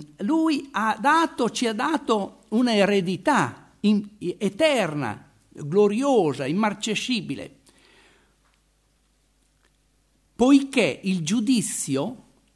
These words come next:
tornerà conforme a giustizia e tutti i diritti di cuore, e tutti i diritti di cuore lo seguiranno, poiché il giudizio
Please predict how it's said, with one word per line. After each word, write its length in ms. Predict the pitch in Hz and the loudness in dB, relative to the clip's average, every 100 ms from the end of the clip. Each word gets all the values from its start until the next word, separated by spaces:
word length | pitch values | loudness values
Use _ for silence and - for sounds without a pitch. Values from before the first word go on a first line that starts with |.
| _ | _
tornerà 720 | 208 190 180 185 185 240 214 | 0 0 2 2 4 4 2
conforme 920 | - 170 165 151 - 277 302 262 233 226 | 2 2 2 0 0 2 4 2 2 0
a 80 | 190 | 0
giustizia 880 | 220 - - 196 127 - 123 110 - | -2 -2 -2 -2 -2 -6 -10 -10 -4
e 220 | 147 143 | -4 4
tutti 440 | 320 302 - 185 | 4 4 0 -4
i 60 | 160 | -2
diritti 600 | 180 202 294 285 - 208 | 0 4 2 2 -4 -4
di 140 | 208 | -4
cuore, 640 | 208 247 285 381 392 392 381 _ _ _ _ - - _ _ _ _ _ | -2 2 4 2 0 -6 -12 _ _ _ _ -20 -20 _ _ _ _ _
e 220 | - 143 139 | -4 -2 2
tutti 460 | 302 294 - 156 | 2 2 -4 -6
i 60 | 156 | -4
diritti 560 | 160 185 254 - 196 | -2 0 -2 -4 -6
di 100 | 175 | -6
cuore 460 | 175 247 320 359 311 | -6 -2 -2 -2 -2
lo 180 | 156 277 | -2 -2
seguiranno, 800 | - 190 147 147 220 226 131 117 | 0 -2 0 0 0 0 0 -4
poiché 400 | - 160 156 180 | -2 -2 0 2
il 220 | 170 156 | 2 0
giudizio 800 | 139 208 190 160 - - 87 76 | -2 -2 0 -2 -4 -6 -8 -10